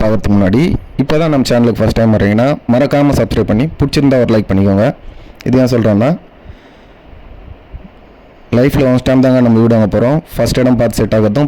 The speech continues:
பத்து இடம் பார்த்து செட் ஆகுறதும் அது நம்ம கையில இல்ல, God of bless-ல தான் இருக்கு. எத்தனையோ கன்ஸ்ட்ரக்ஷன் பார்க்க போறீங்க, என்னோட கன்ஸ்ட்ரக்ஷனையும் வந்து விசிட் பண்ணுங்க. வேப்பமட்டம்ன்றது நம்மளோட நேட்டிவ் தான்.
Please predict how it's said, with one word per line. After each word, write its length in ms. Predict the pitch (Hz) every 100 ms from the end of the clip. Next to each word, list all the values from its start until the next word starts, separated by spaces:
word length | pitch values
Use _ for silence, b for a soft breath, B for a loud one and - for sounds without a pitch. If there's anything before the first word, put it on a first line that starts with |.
| -
பத்து 220 | 117 120
இடம் 180 | 117 117
பார்த்து 220 | 113 -
செட் 180 | 98 101
ஆகுறதும் 200 | 104 113
அது 60 |
நம்ம 320 | 104 104 98
கையில 120 | 104 98
இல்ல, 280 | 98 131 147
God 140 | 113 107
of 80 | 101
bless-ல 320 | 98 90 101
தான் 140 | 98
இருக்கு. 200 | 92 104 - - -
எத்தனையோ 440 | 113 139 147 143
கன்ஸ்ட்ரக்ஷன் 260 | 127 131 117
பார்க்க 300 | 117 117 107
போறீங்க, 120 | 110
என்னோட 480 | 117 - 113 120 117
கன்ஸ்ட்ரக்ஷனையும் 500 | 110 107 107 110 131
வந்து 180 | 104
விசிட் 200 | 104 107
பண்ணுங்க. 340 | 104 101 101 101
வேப்பமட்டம்ன்றது 640 | 104 107 104 101 101 117 113
நம்மளோட 220 | 104 104 92
நேட்டிவ் 260 | 107 104
தான். 200 | 98 98